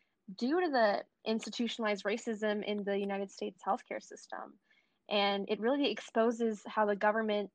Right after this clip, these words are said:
is perpetuating a white supremacist order in the modern day. And I feel like this indicates us taking a step backwards into history, you know, rather than making, um, positive gains and moving forward for our future.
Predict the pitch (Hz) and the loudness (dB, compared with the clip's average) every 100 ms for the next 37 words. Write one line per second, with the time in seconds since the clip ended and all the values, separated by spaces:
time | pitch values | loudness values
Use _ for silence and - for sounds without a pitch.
0 | - 208 208 - - - 311 - 233 208 | -2 0 0 -4 -12 -4 -4 -2 -2 0
1 | 202 196 196 190 208 - - - 233 226 | 0 -2 -4 0 -2 -2 -14 -16 -10 -10
2 | - 220 - - - 226 302 220 202 220 | -8 -12 -12 -18 2 4 4 2 -2 -4
3 | 214 208 208 208 226 247 - - _ _ | -2 -2 -4 -4 -2 -2 -4 -14 _ _
4 | _ _ _ _ 220 214 214 220 _ _ | _ _ _ _ -6 -4 -4 -6 _ _
5 | - - 320 311 240 247 247 247 240 233 | -18 -6 -2 -2 -2 -4 -6 -6 -4 -2
6 | 226 226 - 220 220 214 202 208 185 208 | -2 -4 -4 -4 -6 0 0 -2 0 2
7 | 247 - 220 202 190 196 190 - 190 - | 2 0 -8 -8 -8 -12 -12 -6 -6 -6
8 | - 175 175 180 _ _ _ _ _ - | -14 -12 -12 -14 _ _ _ _ _ -4
9 | 208 196 208 240 277 240 220 214 202 214 | 0 4 6 6 4 2 2 0 -2 -2
10 | 208 202 196 - _ _ 208 196 185 196 | -2 -2 -6 -10 _ _ -4 -2 -2 -6
11 | - 214 254 269 226 190 208 208 214 208 | -10 0 0 2 -4 -2 -2 -2 -2 -2
12 | 190 196 214 202 185 180 180 175 - - | -4 -4 0 2 2 -4 -4 -4 -4 -6
13 | 233 - 196 202 | -8 -6 -8 -8